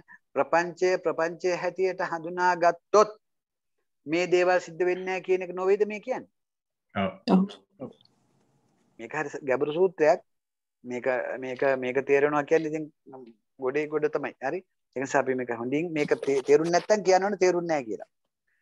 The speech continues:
Speaker 2: එතකොට දැන් අර උදේනි අර එක සැරයක් අහපු නිර්වශේෂ නිරෝධය කියලා කියන්න එකම තමයිනේ.
Speaker 1: පැහැදිලිව. මේ කියන්නේ අකුසල, අකුසල ධර්මයන්ගේ නිර්වශේෂ නිරෝධ වෙත්.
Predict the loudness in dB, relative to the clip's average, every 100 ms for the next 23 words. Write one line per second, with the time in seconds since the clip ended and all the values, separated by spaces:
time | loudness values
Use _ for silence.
0 | _ -4 2 4 6 6 6 6 6 6
1 | 2 0 0 2 2 2 -2 -4 0 0
2 | 0 -4 -4 -2 0 0 -2 -4 -2 0
3 | 0 0 0 0 0 0 2 0 2 2
4 | 2 0 -4 -4 -6 -2 0 0 -4 -6
5 | -6 -8 -6 -2 -2 -2 -4 -4 -4 -6
6 | _ _ _ _ _ _ _ -4 -2 -2
7 | -4 -2 -2 0 2 0 0 -2 0 4
8 | 6 6 4 0 2 2 4 4 2 -4
9 | -2 0 0 0 0 2 2 4 4 2
10 | 0 2 2 2 2 0